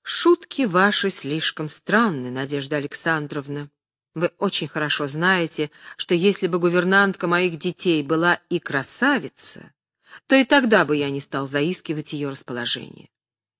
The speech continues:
"Пуританин", — смеясь, подхватила Надежда Александровна и шёпотом произнесла: "Тише, она близко".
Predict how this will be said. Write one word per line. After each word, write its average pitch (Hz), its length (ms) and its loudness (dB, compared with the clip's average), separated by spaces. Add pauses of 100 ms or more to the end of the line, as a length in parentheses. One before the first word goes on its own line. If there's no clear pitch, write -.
(480)
"Пуританин", — 165 1120 4 (320)
смеясь, 175 440 0
подхватила 151 560 -6
Надежда 143 460 -6
Александровна 220 800 0 (400)
и 175 80 -4
шёпотом 170 540 -2
произнесла: 143 840 -6 (600)
"Тише, - 540 -2 (500)
она 247 240 6
близко". 139 680 -6